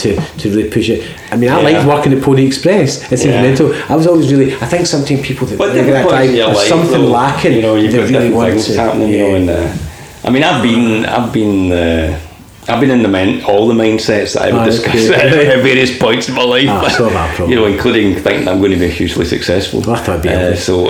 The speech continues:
Speaker 2: you know,
Speaker 1: <laughs>
Speaker 2: and, uh, including talking to record companies and,
Speaker 1: Uh-huh.
Speaker 2: and being signed and, you know, everything that you could think of,
Speaker 1: Yeah.
Speaker 2: I've been in that at some point, <laughs> been hugely unsuccessful most of the time.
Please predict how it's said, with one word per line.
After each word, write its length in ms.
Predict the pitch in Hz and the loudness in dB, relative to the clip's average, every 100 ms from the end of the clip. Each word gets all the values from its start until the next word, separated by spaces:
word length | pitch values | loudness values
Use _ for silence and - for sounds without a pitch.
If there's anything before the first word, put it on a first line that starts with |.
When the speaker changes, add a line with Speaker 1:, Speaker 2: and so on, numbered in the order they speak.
| - | 0
Speaker 2:
you 80 | 147 | 0
know, 160 | 123 123 123 | 0 -2 -4
Speaker 1:
<laughs> 60 | - | -2
Speaker 2:
and, 100 | 95 | 0
uh, 220 | 90 - 107 | 0 0 -2
including 520 | 98 127 120 98 90 | 0 2 2 0 -2
talking 320 | - 92 95 87 | -2 -2 -2 -2
to 180 | 87 82 - - | -2 -4 -8 -6
record 300 | - 92 80 | -4 -2 -4
companies 440 | 87 82 85 85 - | -4 -4 -4 -4 -4
and, 140 | 80 | -4
Speaker 1:
Uh-huh. 760 | 98 92 92 - - - - 85 | -4 -6 -8 -10 -18 -14 -6 -4
Speaker 2:
and 340 | 82 82 82 | -2 -2 -2
being 160 | 90 85 | -4 -4
signed 400 | 90 85 87 85 | -2 0 0 0
and, 580 | 90 95 92 90 82 - - | 0 0 0 -2 -4 -6 -4
you 60 | 127 | 0
know, 180 | 113 | 0
everything 480 | 123 143 185 190 165 | 0 2 2 2 2
that 80 | 135 120 | 2 2
you 60 | 117 | 0
could 140 | 110 | 0
think 180 | 107 113 | 0 0
of, 80 | 120 | 2
Speaker 1:
Yeah. 100 | 120 | 2
Speaker 2:
I've 140 | 131 127 | 2 2
been 400 | 120 131 117 - - - | 2 2 0 -6 -14 -4
in 220 | 107 120 | 0 2
that 400 | 123 104 87 85 - 117 | 0 0 -4 -8 -8 -8
at 120 | 113 | -4
some 260 | - 107 - | -2 -4 -2
point, 420 | 110 98 113 127 - - - | 0 0 0 0 -2 -6 -8
<laughs> 300 | - - - | -12 -12 -4
been 140 | 113 101 | -2 0
hugely 360 | 120 123 110 | 0 0 0
unsuccessful 880 | 101 123 147 147 131 123 - 104 95 - - - - | 0 0 0 -2 0 -2 -2 -2 -2 -4 -6 -10 -6
most 220 | 92 92 - | -2 -2 -4
of 120 | - | -4
the 80 | - | -4
time. 140 | 151 | -4